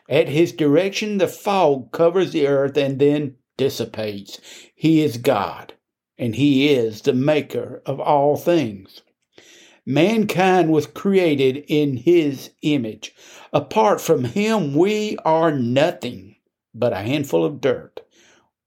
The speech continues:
We see because his light shines. We hear because his voice speaks. We understand because fear of him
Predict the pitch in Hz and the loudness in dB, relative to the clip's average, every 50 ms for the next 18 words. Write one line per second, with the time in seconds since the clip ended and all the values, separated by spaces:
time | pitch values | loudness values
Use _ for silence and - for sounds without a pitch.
0 | _ - 131 135 143 139 156 170 170 - - - - 220 226 180 139 131 120 123 | _ -16 -12 -6 -2 0 2 2 2 -2 -4 -2 0 2 2 2 2 0 0 -2
1 | 160 151 - 143 156 160 151 - - 175 156 127 151 160 170 180 165 - - - | -4 -4 0 0 2 2 2 2 0 -2 0 0 -2 -2 0 -2 -2 -2 -4 -4
2 | 202 196 185 160 135 127 127 131 143 147 143 143 208 214 220 202 175 127 139 143 | -2 0 0 0 -2 -2 -2 0 0 0 0 0 -2 0 2 2 2 0 -2 -4
3 | - 151 156 151 156 - 165 160 - - 135 123 117 151 160 160 143 131 - - | -2 0 0 0 0 -2 -4 -4 -4 -6 -8 -4 -2 0 2 2 0 -2 -4 -8
4 | - - 185 190 160 - - - - - - - - - - _ - 156 170 180 | -8 -6 -6 -6 -6 -8 -10 -16 -20 -20 -20 -20 -20 -20 -10 _ 2 2 2 4
5 | 175 185 170 175 165 143 - - - - - 208 220 226 190 147 135 123 113 117 | 4 2 0 0 0 -4 -6 -8 -8 -4 -2 -2 0 0 0 0 0 -2 -4 -4
6 | 120 131 127 131 147 160 156 - - - - - 214 226 226 208 160 147 - - | -4 -6 -4 -2 0 0 0 0 -4 -10 -6 -4 -2 2 2 2 2 2 0 -4
7 | - 139 127 123 127 143 160 147 | -6 -4 -4 -4 -4 -4 -6 -8